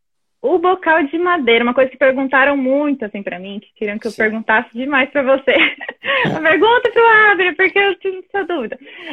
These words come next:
Speaker 1: É, o bocal de madeira, o bocal de prata, qual que é a diferença? Assim, porque eu até tava conversando com o Ruben isso no,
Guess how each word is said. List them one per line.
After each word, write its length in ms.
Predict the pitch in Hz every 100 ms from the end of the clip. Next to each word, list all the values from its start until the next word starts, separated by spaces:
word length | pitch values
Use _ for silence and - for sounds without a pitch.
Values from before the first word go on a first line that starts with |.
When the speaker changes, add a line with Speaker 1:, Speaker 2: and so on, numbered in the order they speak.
| 226
Speaker 1:
É, 600 | 247 247 247 240 220 - -
o 160 | 330
bocal 360 | 359 370 349 320
de 100 | 302
madeira, 720 | 330 330 254 254 220 196 185 214 _ _ -
o 100 | 226
bocal 360 | 262 269 262
de 180 | 247 277
prata, 640 | - 240 220 - - 180 - _ _ _ _ - -
qual 260 | 320 370
que 120 | 392 392
é 60 |
a 100 | 349
diferença? 760 | 302 330 - 349 330 269 254 226
Assim, 120 | 247
porque 320 | 247 277 269 240
eu 120 | 247
até 180 | 240 269
tava 160 | 294
conversando 320 | 285 262 262 247
com 160 | 240
o 40 | 226
Ruben 540 | 277 277 208 214 226
isso 200 | 247 -
no, 280 | 190 170